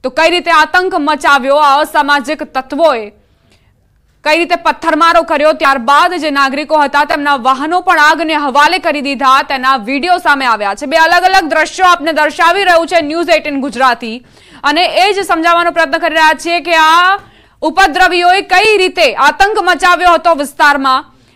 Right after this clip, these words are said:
જે રોડ રસ્તા હતા તેને પણ બાનમાં લીધા અને સાથે સાથે જે નાગરિકોના વાહનો ત્યાં પાર્ક કરેલા હતા તેને પણ આગને હવાલે કરીને આર્થિક નુકસાન પહોંચાડ્યું છે. આગ ચંપીના વધુ વીડિયો જે અત્યારે સોશિયલ મીડિયામાં વાયરલ થઈ રહ્યા છે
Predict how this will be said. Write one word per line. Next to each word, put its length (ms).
જે 220
રોડ 240
રસ્તા 400
હતા 200
તેને 240
પણ 200
બાનમાં 420
લીધા 240
અને 140
સાથે 300
સાથે 460
જે 120
નાગરિકોના 640
વાહનો 400
ત્યાં 160
પાર્ક 280
કરેલા 400
હતા 200
તેને 340
પણ 140
આગને 320
હવાલે 460
કરીને 360
આર્થિક 380
નુકસાન 440
પહોંચાડ્યું 540
છે. 220
આગ 260
ચંપીના 560
વધુ 420
વીડિયો 400
જે 100
અત્યારે 420
સોશિયલ 420
મીડિયામાં 580
વાયરલ 320
થઈ 180
રહ્યા 280
છે 300